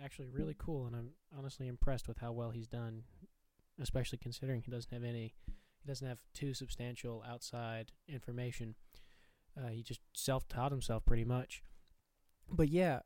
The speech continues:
uh, so what do tidal pools, 'cause I understand that shrimp will leave more inshore areas, go out, mate, spawn,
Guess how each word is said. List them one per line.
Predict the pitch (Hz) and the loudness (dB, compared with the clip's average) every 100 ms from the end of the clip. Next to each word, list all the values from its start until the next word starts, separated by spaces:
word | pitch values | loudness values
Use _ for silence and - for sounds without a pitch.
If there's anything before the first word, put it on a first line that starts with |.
| - | -2
uh, | 147 135 131 131 - _ _ _ _ _ _ | 0 2 0 -2 -6 _ _ _ _ _ _
so | - - 160 147 147 139 131 - - - | -6 2 4 6 4 4 0 -6 -18 -8
what | 170 180 - | 2 4 6
do | 233 208 165 - | 4 4 4 4
tidal | - 160 180 151 | 4 6 4 4
pools, | - 123 113 110 - | 2 -2 -2 -6 -6
'cause | - 151 | -2 2
I | 156 | 4
understand | 175 175 - 147 135 | 2 0 0 0 0
that | 123 | -2
shrimp | - - 147 131 - - - - - _ - | -6 0 0 0 -4 -20 -20 -20 -20 _ 0
will | 135 127 120 113 113 - - | 4 4 4 0 -2 -10 -10
leave | 143 143 160 165 165 - - _ _ _ _ _ - | -2 2 2 2 0 -4 -18 _ _ _ _ _ -2
more | 143 139 135 | 2 4 4
inshore | 135 135 127 - 131 | 2 0 -2 -4 -4
areas, | 123 120 113 113 113 | -2 -2 0 -2 -2
go | 127 127 | 2 2
out, | 127 120 139 | 2 0 -4
mate, | 131 120 120 - - | -2 -2 -2 -6 -14
spawn, | - - 123 117 113 120 | -8 -2 0 2 0 -4